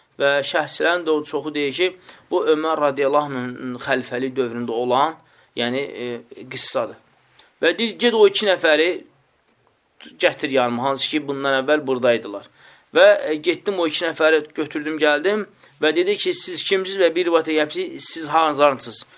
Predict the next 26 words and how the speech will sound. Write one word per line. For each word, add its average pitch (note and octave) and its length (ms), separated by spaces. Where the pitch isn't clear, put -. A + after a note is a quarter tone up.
Yəni, C#3+ 140
hansı C#3+ 320
yerdənsiz?" C#3+ 600
Və D#3+ 140
dedilər, F3 280
"Biz F3 160
Taif D#3+ 360
əhlinə, A#2+ 420
yəni D3 180
buradan D3 340
deyilik." D#3 440
Ömər E3 220
radiyallahu D3+ 360
anh D3 60
deyir D#3 120
ki, - 200
"Əgər," D#3+ 300
deyir, D3 180
"buradan D#3 280
olsaydınız, C#3+ 580
yəni B2+ 220
yerli C#3+ 200
adam C#3+ 260
olsaydınız, D3+ 540
mən E3 180
sizi D3+ 180